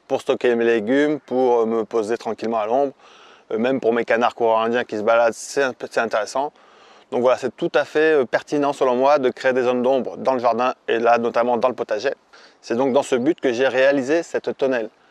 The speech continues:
Euh, mais il y a une phrase que j'aime bien, hein, qui est « Un élément a plusieurs fonctions ». Et du coup, bah, cet élément qui a la fonction de me faire de l'ombre a plusieurs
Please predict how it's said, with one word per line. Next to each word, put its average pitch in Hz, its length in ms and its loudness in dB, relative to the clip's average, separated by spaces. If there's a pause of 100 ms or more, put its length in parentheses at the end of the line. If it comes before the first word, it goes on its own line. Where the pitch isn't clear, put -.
(500)
Euh, 107 200 -2
mais 113 140 0
il 127 40 4
y - 20 4
a 139 60 4
une 143 100 -2
phrase - 260 -2
que 135 80 -2
j'aime 117 240 0
bien, 139 160 4
hein, 143 320 2
qui 117 260 -4
est « 147 220 2 (140)
Un 135 180 0
élément 135 540 2 (180)
a 117 80 -2
plusieurs 131 380 -4
fonctions ». 139 480 -4 (420)
Et 113 80 -2
du 120 160 -2
coup, 196 140 -2
bah, 143 100 2
cet 143 220 -2
élément 147 460 2 (100)
qui 127 120 0
a 117 60 4
la 113 100 4
fonction 139 480 0
de 123 120 0
me 117 80 0
faire 117 140 -2
de 110 80 2
l'ombre 139 480 0 (100)
a - 100 -6
plusieurs 147 600 -2